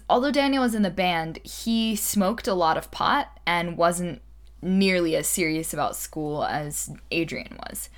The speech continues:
Jennifer says that Daniel helped her further realize that having a good time in life was more important than school. And when Jennifer was in eleventh grade, Daniel's parents switched him to a different high school because he had poor grades.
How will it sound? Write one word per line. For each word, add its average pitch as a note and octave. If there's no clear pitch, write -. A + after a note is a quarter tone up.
Jennifer C4+
says C4+
that A3
Daniel F#3+
helped -
her G3+
further F#3
realize D#3+
that F#3+
having F3
a E3
good E3
time D#3
in F#3
life A3
was E3
more D#3+
important D#3
than D#3
school. -
And F3+
when F3+
Jennifer G#3+
was G#3
in F#3
eleventh A3
grade, E3
Daniel's F#3
parents -
switched -
him F3+
to E3+
a D3+
different D#3+
high D#3+
school B3+
because F3
he -
had D3+
poor D3
grades. -